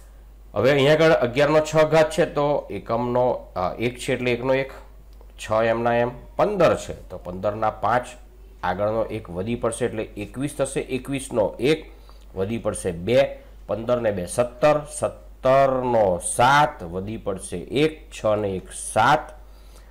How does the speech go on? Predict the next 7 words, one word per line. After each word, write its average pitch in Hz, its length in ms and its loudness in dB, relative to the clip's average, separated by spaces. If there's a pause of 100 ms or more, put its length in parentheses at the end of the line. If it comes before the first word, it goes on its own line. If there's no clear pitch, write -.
(200)
અને 107 300 -4
આ 107 160 0 (140)
એક 165 340 -4
એમનો 95 480 -6
એમ. 107 160 0 (1600)
સત્તર 139 520 -2
લાખ 120 200 4